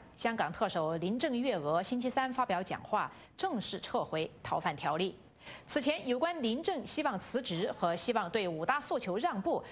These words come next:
而北京不允许的传言甚嚣尘上。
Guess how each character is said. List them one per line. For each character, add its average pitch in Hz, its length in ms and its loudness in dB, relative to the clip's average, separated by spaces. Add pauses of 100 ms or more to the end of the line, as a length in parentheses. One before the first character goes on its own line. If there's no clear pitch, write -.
(100)
而 220 140 2
北 139 240 -2
京 302 300 -2
不 294 140 0
允 202 240 0
许 170 140 -4
的 - 80 -2
传 151 260 -4
言 202 300 0
甚 190 260 -2
嚣 196 160 2
尘 - 240 -8
上。 233 220 0